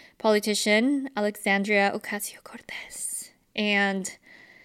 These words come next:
but just, like, I love her candor and her just, she's so involved with the community, and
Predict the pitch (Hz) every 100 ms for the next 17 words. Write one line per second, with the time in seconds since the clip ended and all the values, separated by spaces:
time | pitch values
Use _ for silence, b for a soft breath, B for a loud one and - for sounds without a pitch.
0 | b b 226 208 247 247 262 233 220 214
1 | 220 226 254 247 - 214 240 254 208 185
2 | 180 - 214 196 220 214 214 214 - -
3 | 240 220 - 233 240 262 220 202 226 233
4 | 220 214 - 208 214 240 214 196 190 196
5 | 196 190